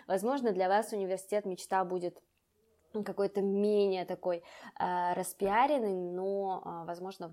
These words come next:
вы его видели где-то в, э, кинофильме или где-то, э, смотрели информацию о нем на каком-то из, э, T V-шоу и тому подобное, э, и вот вы себя ассоциируете исключительно с этим университетом.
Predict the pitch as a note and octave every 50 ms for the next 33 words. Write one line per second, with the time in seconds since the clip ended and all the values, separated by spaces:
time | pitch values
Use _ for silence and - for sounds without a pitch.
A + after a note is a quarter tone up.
0 | D#3 - - E3+ E3+ E3 E3 F3 E3 D#3+ - F#3+ F#3+ F3 F#3 F3 E3+ E3+ D#3+ -
1 | - - F3 E3+ E3 - - E3 D#3+ D#3 D#3 D#3+ D#3+ D#3+ E3 E3 E3+ E3 E3 D#3+
2 | D#3+ D#3+ D#3+ D#3+ D#3+ D#3+ - - - - E3+ E3 D#3+ D#3+ - G3 F#3+ G3 G3 G3
3 | - - - G3 G3 F3+ F3 E3+ E3 E3 E3 D#3 - - D3 D3+ F3 E3 E3 F3
4 | E3 - D#3+ - - F#3 F3+ F3+ F3 F3 - F#3 F3+ E3+ E3+ _ - - - -
5 | - - - - - F3 E3+ E3 D#3+ D#3+ D#3+ D#3 D#3 - - - F#3 F3 F3 E3+
6 | - F#3+ F#3 F#3 F#3 F3+ F3+ F3 F3 F3 E3+ - F3+ F3 F3 F3 F3 F3 F3 E3+
7 | - - - F3 E3+ E3+ E3 E3 E3 E3 E3 E3 E3 D#3+ - - - F3+ F3 F3
8 | E3 - F3 E3 - - F3 E3+ D#3+ - - E3 E3+ E3+ E3+ E3 E3 E3 E3 E3
9 | - - - E3+ E3+ - - F#3 F3 F#3 F3 - - - F3+ F3 E3 E3 E3 D#3+
10 | - E3 D#3+ D#3+ D#3+ E3+ F3 F#3+ A#3 D4 D#4 E4 D4 B3+ A#3 A#3 - - - -
11 | - - - - - F3 - - - F#3 G3 F3+ F3+ F3+ F3 - - D#3 E3 -
12 | - G3 A3+ A#3+ A#3+ - - D#3 D#3+ E3+ F3 - - E3+ - - F3 E3+ F3+ F3+
13 | F#3 F3 - D#3+ D#3+ - - F3 E3+ - G3 G3 - F3+ F#3 E3 - - E3+ E3
14 | - F3 E3+ E3+ E3+ F3 - - - - E3 D3 - - -